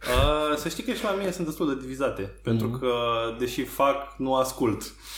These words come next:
Speaker 1: chiar de toate.
Speaker 2: Și revenind la chestia asta cu alter ego-urile tale,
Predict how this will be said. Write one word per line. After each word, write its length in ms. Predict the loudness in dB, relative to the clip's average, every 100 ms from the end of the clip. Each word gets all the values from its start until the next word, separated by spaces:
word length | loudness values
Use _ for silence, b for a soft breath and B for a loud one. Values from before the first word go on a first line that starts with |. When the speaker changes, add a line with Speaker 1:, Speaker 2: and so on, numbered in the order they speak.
| B B B B -2
Speaker 1:
chiar 260 | 2 4
de 80 | 2 2
toate. 340 | 2 4 4 2 -4 -14 -18 B B B B B B B
Speaker 2:
Și 240 | -6 -2
revenind 420 | 4 6 6 4 6
la 140 | 4
chestia 360 | 4 0 2 2
asta 180 | 2
cu 160 | 0 2
alter 300 | 2 4 4
ego-urile 420 | 4 4 4 2
tale, 520 | 2 2 2 0 -8